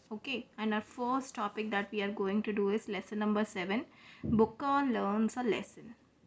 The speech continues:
Okay, before starting this chapter, okay, we sh-, we, I want to ask you some questions. Then we are going to discuss about the new words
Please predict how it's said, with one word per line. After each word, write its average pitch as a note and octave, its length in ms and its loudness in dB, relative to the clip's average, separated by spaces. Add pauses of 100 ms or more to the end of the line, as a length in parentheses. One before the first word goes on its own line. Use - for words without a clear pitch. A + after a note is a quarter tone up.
(220)
Okay, A3+ 380 -4 (100)
before C4+ 480 0
starting A#3+ 600 0
this - 420 -6 (320)
chapter, G3 540 0 (640)
okay, A3+ 360 -4 (240)
we B3 140 0
sh-, - 160 -6 (120)
we, A#3+ 260 4
I A#3+ 200 6
want B3+ 360 0
to C#4+ 120 -2
ask G#3 360 4
you B3+ 100 0
some A#3+ 260 0
questions. A#3+ 580 -6 (320)
Then A#3+ 280 2
we C4 120 0
are A#3+ 100 2
going A3 320 2
to G4+ 180 -4 (200)
discuss B3 460 0
about G#3+ 360 2
the A3 80 4
new F3+ 340 2
words - 320 -2